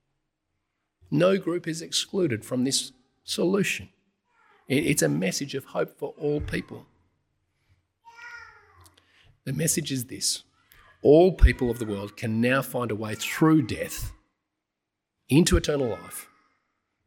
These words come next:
by trusting in Jesus. When you repent of your sins and trust, uh, in Jesus, you, you have, you have Christ in you, the hope of glory. You have this hope for life, this hope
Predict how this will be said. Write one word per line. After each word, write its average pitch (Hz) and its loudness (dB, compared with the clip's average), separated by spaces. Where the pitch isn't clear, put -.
by 110 2
trusting 101 -4
in 90 -10
Jesus. - -12
When 107 0
you 104 -4
repent 151 -2
of 185 -2
your 156 0
sins 110 -2
and 95 -14
trust, - 0
uh, 107 2
in 117 0
Jesus, - -8
you, 123 -2
you 113 -4
have, 120 -6
you 123 0
have - -8
Christ - -8
in 151 4
you, 95 -8
the 123 -2
hope 131 -10
of 113 -14
glory. 113 -4
You 127 2
have 165 -4
this 135 0
hope - 0
for 131 -2
life, 147 -4
this - -4
hope 170 0